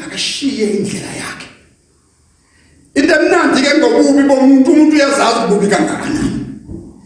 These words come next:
Ngoba umuntu uyazazi ukudelela kangakanani. Yini ngijamela manje, anizazi ukungihlaza. Umuntu uyazazi inkani yakhe.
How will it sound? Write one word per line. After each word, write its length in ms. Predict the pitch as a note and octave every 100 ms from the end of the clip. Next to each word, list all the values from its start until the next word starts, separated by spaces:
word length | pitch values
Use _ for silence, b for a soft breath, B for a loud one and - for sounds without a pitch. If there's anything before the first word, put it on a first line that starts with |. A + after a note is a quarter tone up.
| B B
Ngoba 160 | A3
umuntu 260 | C#4+ D4 D4
uyazazi 520 | D#4 C#4+ - A#3 C4
ukudelela 600 | B3 A3+ A3+ - A3 A#3+
kangakanani. 680 | - G#3 F#3+ - - - - - - - _ _ _ _ _ _ _ _ _ _ _ _ _
Yini 260 | C3+ C3 B2
ngijamela 500 | - - C3 C3+ B2
manje, 220 | B2 C3+
anizazi 260 | F3+ D#3 D#3+
ukungihlaza. 680 | D3 - D#3 D3 - - - - - - - - - A#3 - A3+ B3+ - - _ _ _ _ _ _ _ _ _ _ _ _ _ _ _ _ _ - _ -
Umuntu 200 | C#4 A#3+
uyazazi 420 | - - C4+ -
inkani 300 | - B3 C4+
yakhe. 300 | C4+ -